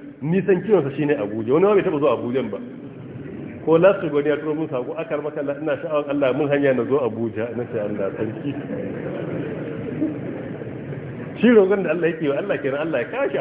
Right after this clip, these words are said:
Kuma haka ne fa. Haka ne. Yanzu ka je kawai ko wani bai taɓa sanin ma ina hanyar Abuja take ba.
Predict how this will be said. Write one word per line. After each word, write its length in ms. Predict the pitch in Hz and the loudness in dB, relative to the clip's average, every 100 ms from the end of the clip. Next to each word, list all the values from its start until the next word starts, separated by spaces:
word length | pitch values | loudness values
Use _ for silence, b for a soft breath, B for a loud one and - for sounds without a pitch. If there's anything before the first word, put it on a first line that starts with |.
| 127 | -2
Kuma 160 | 233 269 | 2 4
haka 200 | 294 214 | 6 4
ne 140 | 143 | 4
fa. 120 | 131 117 - - - - - - - - - - - - - - - - - - - - | 2 -2 -6 -12 -14 -14 -14 -14 -14 -16 -16 -16 -16 -16 -18 -18 -20 -20 -20 -20 -20 -8
Haka 240 | 220 151 | -2 0
ne. 80 | 110 | 2
Yanzu 240 | 110 160 247 | 6 6 6
ka 80 | 240 | 4
je 120 | 247 | 2
kawai 280 | 262 254 185 | 4 4 4
ko 60 | |
wani 280 | 185 247 294 | 0 0 -2
bai 80 | 220 | -2
taɓa 380 | 196 151 143 135 | 0 -2 -2 -4
sanin 160 | 143 139 | -2 0
ma 80 | 135 | 2
ina 160 | 131 | 2
hanyar 240 | 131 156 143 | 2 2 2
Abuja 240 | 104 113 113 | 0 -2 -2
take 260 | 120 110 | -2 -4
ba. 60 | 92 | -6